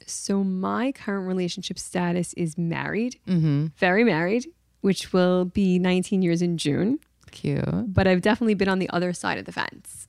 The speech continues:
Speaker 1: meaning I've been married and divorced really early.
Speaker 2: Oh.
Speaker 1: Like, married at twenty-two.
Speaker 2: Oh, wow. That's early.
Speaker 1: Divorced at twenty-five.
Speaker 2: Mm-hmm.
Speaker 1: With a child.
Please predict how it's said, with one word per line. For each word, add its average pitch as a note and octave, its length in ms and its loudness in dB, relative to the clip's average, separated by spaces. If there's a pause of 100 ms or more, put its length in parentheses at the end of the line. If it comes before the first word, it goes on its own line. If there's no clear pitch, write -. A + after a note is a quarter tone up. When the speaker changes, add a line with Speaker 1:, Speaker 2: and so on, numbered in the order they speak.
(140)
Speaker 1:
meaning F3 440 0 (160)
I've F3+ 360 2
been F3+ 580 -2
married F3+ 320 2
and F3+ 100 -2
divorced E3 560 -2
really E3 380 0
early. - 400 -6 (160)
Speaker 2:
Oh. F3+ 640 -6
Speaker 1:
Like, F3+ 320 0
married F3+ 400 2
at F#3 80 -2
twenty-two. F#3 680 0
Speaker 2:
Oh, E3 140 4
wow. D3 360 -2
That's D3 240 -8
early. C#3+ 380 -8 (100)
Speaker 1:
Divorced F3 480 2
at A3 60 0
twenty-five. A3 760 2
Speaker 2:
Mm-hmm. D3 320 2 (360)
Speaker 1:
With - 180 -4
a C4+ 80 6
child. F#3 600 2